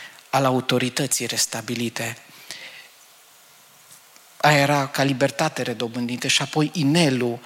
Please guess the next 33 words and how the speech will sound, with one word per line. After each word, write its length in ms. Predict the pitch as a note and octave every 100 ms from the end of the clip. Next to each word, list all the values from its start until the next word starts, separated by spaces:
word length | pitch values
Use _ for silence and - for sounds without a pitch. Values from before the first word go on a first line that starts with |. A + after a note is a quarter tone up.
| -
ca 120 | -
autoritate. 1000 | B2+ A#2+ - A#2 A2 - G#2+ - A2+ - - - - - - - - -
Acea 540 | D3+ - A3 G#3+ G3 -
onoare 800 | E3 D#3+ F#3 F3 C3 A#2 A#2 B2 - -
era 380 | C#3+ C#3 C3+ C#3
reprezentată 680 | E3 C#3 - C3+ C#3 D3 C#3+
de 140 | B2+
haină, 420 | A#2 - C3+ B2 B2
autoritatea 840 | C#3+ C#3 D3 C3+ - D#3+ D3 C3
de 120 | A#2+
inel 340 | B2 B2+ C3+ B2+
și 140 | -
încălțămintea 760 | C3 C3 A#2+ - C3 D3 C#3 C3
ca 220 | - C3+
om 180 | E3 C#3+
liber, 440 | C3+ C#3 B2 A#2+
că 120 | - A#2
sclavii 720 | - - C3+ D#3 C#3 C3 A#2+ - - -
umblau 420 | D3 B2+ C3 E3
desculți. 760 | D3 C3+ - - A#2 G#2+ - - - - - - -
Și 140 | - -
în 60 |
felul 260 | D#3+ B3+ A3
ăsta 240 | G3+ -
tatăl 360 | F3 G3 F#3+ E3
îl 100 | D3+
bine 260 | C#3 E3+ D3+
primește 540 | - C3 C#3+ C3 -
și 160 | - F#3
nu 100 | B3
se 120 | -
oprește 420 | F#3 E3+ D#3+ -
aici, 220 | D3+ -